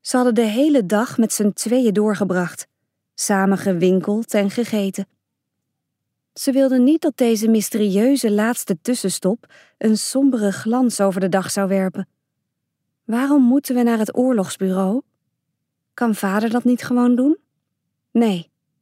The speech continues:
zei ze scherp. Weg was de luchtigheid van enkele ogenblikken geleden. "Ik moet dit doen." Ze schudde haar hoofd en vouwde toen haar vingers om Laura's arm. "Ik moet dit goed maken.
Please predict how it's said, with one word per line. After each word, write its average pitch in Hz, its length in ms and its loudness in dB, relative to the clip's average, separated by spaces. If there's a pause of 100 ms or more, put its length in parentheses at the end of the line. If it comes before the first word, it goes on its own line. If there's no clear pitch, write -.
(120)
zei 196 240 -2
ze 185 120 -4
scherp. 190 440 -4 (920)
Weg 196 400 -2
was 202 220 -4
de 208 100 -2
luchtigheid 196 640 -2
van 196 120 -2
enkele 190 300 0
ogenblikken 185 480 0
geleden. 190 480 0 (1120)
"Ik 262 220 0
moet 220 200 2
dit 233 140 0
doen." 180 260 0 (800)
Ze - 180 -6
schudde 190 320 -2
haar 180 220 0
hoofd 180 380 -4 (300)
en 208 160 0
vouwde 214 300 2
toen 233 180 0
haar 190 140 0
vingers 214 360 0
om 196 100 2
Laura's 196 380 2
arm. 190 360 -6 (1040)
"Ik - 220 -2
moet 226 220 2
dit - 180 -2
goed 220 240 -4
maken. 190 440 -2